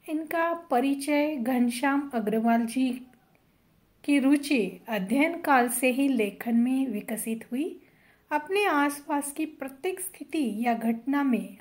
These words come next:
हास्य ढूंढकर उसे धारदार व्यंग में ढालना आपके लेखन की विशेषता है। आप अखिल भारतीय मंचों पर हास्य व्यंग कवि के रूप में लोकप्रिय है।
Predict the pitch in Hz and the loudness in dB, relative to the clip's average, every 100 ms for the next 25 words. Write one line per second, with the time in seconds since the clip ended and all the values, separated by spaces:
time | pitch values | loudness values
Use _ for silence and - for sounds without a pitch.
0 | - - 262 269 - 359 339 240 247 254 | -10 -2 -2 -2 -4 -2 0 0 2 0
1 | 247 - 269 190 - - _ _ _ - | -2 0 0 0 -6 -20 _ _ _ -12
2 | 277 - 320 226 - 233 254 240 320 339 | -8 -4 -6 -6 -4 0 0 2 2 2
3 | 302 240 220 233 240 269 240 226 233 254 | 0 2 2 2 2 2 0 2 4 4
4 | 269 202 - - _ _ _ _ - 240 | 4 2 -4 -16 _ _ _ _ -6 -6
5 | 240 277 254 214 - 226 220 233 208 180 | -2 0 0 -2 -4 -4 -2 -2 -4 -6
6 | 202 185 - 185 180 190 185 - _ _ | -8 -10 -10 -10 -8 -8 -10 -16 _ _
7 | _ - 277 311 - _ - 277 269 370 | _ -10 -8 -8 -12 _ -8 -6 2 4
8 | 403 311 285 269 269 262 254 233 226 262 | 4 4 2 2 2 0 2 2 0 -2
9 | 254 254 247 254 302 330 - 339 269 226 | -6 -6 -4 -2 0 -2 -2 -2 0 0
10 | 226 262 226 226 226 247 226 226 - 269 | -2 -4 -6 -4 -6 -6 -6 -6 -6 -4
11 | 349 233 - - 190 208 208 214 185 | -2 -2 -4 -14 -14 -14 -14 -16 -18